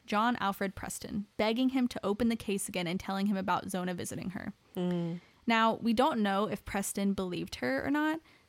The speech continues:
Speaker 1: but he was aware of the rumors circulating through the town, and after asking around, he made his way to speak to Doctor Knapp. So they did schedule an autopsy, and Trout vigorously complained,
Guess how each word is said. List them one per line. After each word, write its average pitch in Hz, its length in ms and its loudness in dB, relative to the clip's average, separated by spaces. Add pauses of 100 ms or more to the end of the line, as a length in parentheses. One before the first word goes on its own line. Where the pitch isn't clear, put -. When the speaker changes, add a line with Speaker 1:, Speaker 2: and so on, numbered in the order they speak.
Speaker 1:
but 220 120 -2
he 240 200 0
was 214 300 2
aware 214 320 2
of 208 80 -2
the 190 80 -2
rumors 190 380 0
circulating 202 560 0
through 202 140 -6
the 190 100 -2
town, 190 480 0 (160)
and 202 120 2
after 214 240 2
asking 220 440 2
around, 202 480 2
he 220 500 2 (340)
made 214 220 4
his 254 220 0
way 202 120 2
to 196 80 2
speak 196 260 -2
to 196 80 -2
Doctor 185 300 -2
Knapp. - 300 -4 (1160)
So - 160 2
they 233 180 4
did 233 360 4
schedule 196 360 0
an 196 80 -2
autopsy, 220 720 0 (400)
and 214 160 4
Trout 226 280 2 (100)
vigorously 226 680 2
complained, 202 720 -4